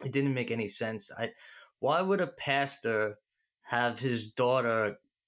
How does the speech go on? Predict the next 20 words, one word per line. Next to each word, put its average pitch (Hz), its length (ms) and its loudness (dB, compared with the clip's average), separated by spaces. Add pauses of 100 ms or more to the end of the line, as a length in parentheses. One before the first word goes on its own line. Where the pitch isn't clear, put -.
(260)
commit 143 340 0
murder 120 520 4
in 92 180 -2
his 110 180 0
own 120 180 2
house? 107 720 -2 (220)
Made 123 540 0 (120)
no 143 360 2
sense 123 420 -2
to 110 80 -10
me, 113 360 2
and, 113 180 -2
like, 110 240 0 (160)
everything 151 480 2
that 131 100 2
could 131 140 0
go 123 160 4
wrong, 117 580 2
and 120 140 0
then 127 220 2